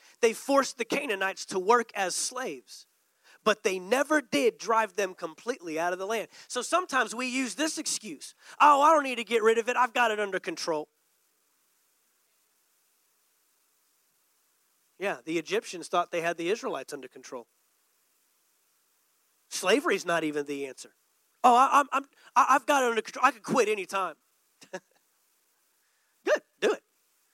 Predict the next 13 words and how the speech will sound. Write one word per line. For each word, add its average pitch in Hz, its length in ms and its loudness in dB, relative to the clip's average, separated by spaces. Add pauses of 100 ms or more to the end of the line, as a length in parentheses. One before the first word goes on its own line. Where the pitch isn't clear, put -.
(1800)
Go 190 140 2
ahead. 311 200 4
It's - 1600 -14
not 277 160 6
an 214 80 -2
addiction. 202 400 -6 (100)
I'm 226 80 -4
not 269 140 2
addicted 185 380 -8
to 196 160 -2
it. - 80 -12 (1000)
Okay. 427 320 -8 (2500)
Right? 330 240 0